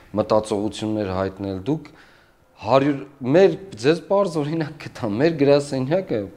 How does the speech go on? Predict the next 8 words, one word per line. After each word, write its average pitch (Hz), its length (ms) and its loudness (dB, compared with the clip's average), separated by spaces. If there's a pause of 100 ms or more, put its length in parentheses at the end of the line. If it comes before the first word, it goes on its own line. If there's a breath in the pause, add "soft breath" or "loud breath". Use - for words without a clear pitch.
(460 loud breath)
պահանջ 156 300 6
է 127 120 4 (120)
դրված, 95 400 -2
օրինակ, 98 340 -4
մեր 95 220 -2
առջև, 92 340 -6
որ 107 160 -4 (400 loud breath)
որոշակի 135 580 2